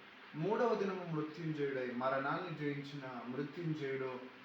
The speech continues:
మహాగణుడు, మహాదేవుడైన యేసు ఘనశక్తి గల నామాన్ని బట్టి ఉదయకాల దీవెనలతో కూడిన శుభములు తెలియజేస్తున్నాను. కనుక ప్రియ దేవుని బిడ్డ, దేవుని మాటలు వింటున్నాము. పరలోకం నుండి దేవుని వాక్కు అన్న అంశం ద్వారా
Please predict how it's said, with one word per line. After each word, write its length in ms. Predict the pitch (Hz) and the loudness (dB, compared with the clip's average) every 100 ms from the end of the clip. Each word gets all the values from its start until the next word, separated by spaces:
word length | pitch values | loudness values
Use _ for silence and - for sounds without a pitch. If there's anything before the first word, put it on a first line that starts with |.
| - - | -18 -12
మహాగణుడు, 720 | 127 127 135 131 123 117 113 | -6 -6 -4 -6 -6 -8 -6
మహాదేవుడైన 920 | 117 113 - 120 117 117 113 107 107 104 - - - - 143 | -4 -4 -4 -6 -6 -6 -6 -6 -8 -8 -12 -18 -18 -10 2
యేసు 440 | 160 180 180 156 | 4 4 4 -2
ఘనశక్తి 440 | 147 143 156 156 | 0 0 -2 -6
గల 220 | 156 139 139 | -4 -2 -2
నామాన్ని 340 | 123 123 120 | -4 -4 -6
బట్టి 180 | 117 143 | -6 -4
ఉదయకాల 720 | 127 123 123 - 123 110 110 - - - - - 123 | -4 -2 -2 -2 -2 -2 -4 -10 -16 -18 -18 -12 -2
దీవెనలతో 480 | 143 147 143 131 131 | 0 0 0 -4 -4
కూడిన 260 | 131 123 | -4 -4
శుభములు 280 | 120 - 123 | -6 -4 -4
తెలియజేస్తున్నాను. 1000 | 120 110 104 110 110 110 - 113 107 - - - - - | -4 -6 -8 -10 -10 -10 -12 -14 -14 -16 -18 -18 -18 -2
కనుక 260 | 180 202 220 | 2 4 6
ప్రియ 120 | 220 | 6
దేవుని 280 | 208 240 240 | 8 6 8
బిడ్డ, 420 | 196 165 160 131 - - | 6 6 4 2 -4 0
దేవుని 260 | 135 156 151 | 4 6 4
మాటలు 380 | 139 135 139 | 4 2 0
వింటున్నాము. 600 | 127 127 131 135 123 110 104 - - - - - | -2 -2 -4 -4 -4 -4 -8 -14 -18 -18 -18 -6
పరలోకం 480 | 127 120 131 147 147 | 0 2 2 0 -2
నుండి 180 | 135 131 | -4 -2
దేవుని 360 | 123 127 123 | 2 4 4
వాక్కు 480 | 123 120 123 - 127 | 0 0 -2 -4 -4
అన్న 140 | 120 117 | -2 -2
అంశం 300 | 117 - 123 | -6 -6 -4
ద్వారా 260 | 123 113 | -2 -4